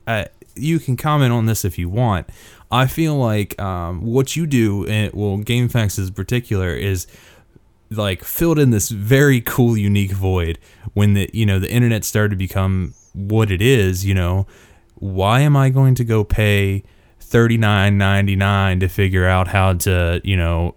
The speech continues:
find that last key in Ocarina of Time when I know I can just go online? Somebody's got it somewhere in a forum somewhere, and then they decided to put it all in one place. People type it up, user contribution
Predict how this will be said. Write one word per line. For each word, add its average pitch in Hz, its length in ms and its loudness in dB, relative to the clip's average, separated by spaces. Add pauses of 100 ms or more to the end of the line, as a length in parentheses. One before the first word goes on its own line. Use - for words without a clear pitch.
(140)
find 101 400 0
that 95 180 -2
last 92 400 -4
key 104 420 -2
in 87 300 -2 (420)
Ocarina 107 580 0
of 90 140 -4
Time 92 580 0 (220)
when 110 160 0
I 143 140 2
know 180 260 2
I 117 140 4
can 104 160 0
just 95 140 -4
go 101 120 2
online? 98 380 2
Somebody's 131 340 2
got 92 160 0
it 87 140 -6
somewhere 104 420 2
in 85 60 -2
a 80 40 -4
forum 117 400 -2
somewhere, 85 540 -4 (240)
and 92 120 -2
then 98 120 0
they 98 100 -2
decided 95 400 -4
to 92 60 -6
put 104 200 -2
it 98 60 -2
all 95 200 0
in 95 80 0
one 92 140 -2
place. 160 360 -2
People - 260 -8
type - 280 -6
it 123 60 -2
up, 151 280 -2
user 95 220 -6
contribution 143 800 -2